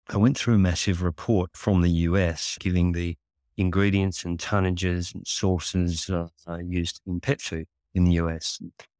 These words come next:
This was the first time a really big report like this had provided so much data.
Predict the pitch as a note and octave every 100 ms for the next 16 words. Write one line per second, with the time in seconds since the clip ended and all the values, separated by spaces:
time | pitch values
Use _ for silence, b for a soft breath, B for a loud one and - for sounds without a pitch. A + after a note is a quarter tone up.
0 | _ - A#2 - E2+ F2 - F2 - -
1 | F2 E2 E2 F2 F2 E2 E2 E2+ F2 E2
2 | F#2+ F2 E2+ F2+ F2+ E2+ - F2 - F2
3 | F2 E2 - - G2 E2+ E2 - - F#2
4 | F#2 D#2